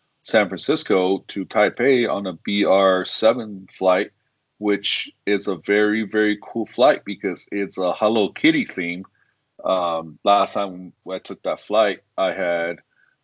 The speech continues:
my friends that are mothers or dads texting me, say, "Steal every Hello Kitty stuff you can find on a flight." I'm, I'm not gonna do that, but I'll buy you some stuff.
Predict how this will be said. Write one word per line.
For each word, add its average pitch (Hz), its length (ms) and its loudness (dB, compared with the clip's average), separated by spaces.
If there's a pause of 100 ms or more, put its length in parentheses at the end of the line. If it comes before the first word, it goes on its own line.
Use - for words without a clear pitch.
my 104 100 -2
friends 95 540 -4
that 98 120 0
are 92 160 0
mothers 92 600 0
or 85 240 0
dads 95 760 4
texting 95 360 -2
me, 92 160 -8
say, 85 260 0
"Steal 98 480 2
every 98 280 0
Hello 92 260 -2
Kitty 92 240 -6
stuff 87 260 2
you 92 80 -8
can 92 140 -8
find 95 240 4
on 87 100 0
a 85 60 -8
flight." 98 360 4
I'm, 90 120 -8
I'm 82 160 -6
not 90 160 -4
gonna 78 200 -20
do 92 180 -8
that, 80 240 -4
but 87 80 -4
I'll 87 220 -2
buy 87 160 4
you 82 100 -4
some - 160 -14
stuff. - 280 -12